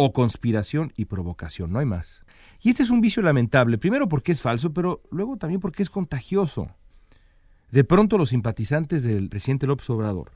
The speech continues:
siguiendo su mal ejemplo en este caso, insisten en que la crítica equivale al complot. Insisten en que los críticos del gobierno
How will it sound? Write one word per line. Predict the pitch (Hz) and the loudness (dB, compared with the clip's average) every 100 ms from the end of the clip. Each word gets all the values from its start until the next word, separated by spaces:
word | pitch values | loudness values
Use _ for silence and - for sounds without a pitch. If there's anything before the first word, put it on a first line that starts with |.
| - | -10
siguiendo | - 135 123 165 170 | -2 0 4 2 2
su | 127 | 0
mal | 120 131 | 0 0
ejemplo | 127 104 82 82 82 | -2 -4 -6 -8 -8
en | 90 | -6
este | 104 - | -6 -6
caso, | - 76 - - - | -10 -10 -12 -14 -2
insisten | 156 160 - 240 - 196 180 - | 4 4 6 2 2 0 0 -4
en | - 127 | -2 -2
que | 110 131 123 123 - - - - - _ - | 0 0 2 0 -6 -20 -20 -20 -20 _ -4
la | 139 | -4
crítica | - 214 185 202 | 0 0 0 0
equivale | 160 113 127 160 | 0 2 0 2
al | 156 139 | 0 -2
complot. | 143 127 170 165 - - - _ - | -4 -4 -6 -8 -10 -20 -20 _ 0
Insisten | 156 151 247 269 - 196 - | 4 6 4 2 2 0 0
en | 123 123 | 0 0
que | 107 120 113 113 | 0 0 0 0
los | 113 113 - | 0 0 0
críticos | - 220 202 165 135 | 0 0 -2 -2 0
del | 127 | 0
gobierno | 120 117 120 85 78 | 0 2 0 -2 -8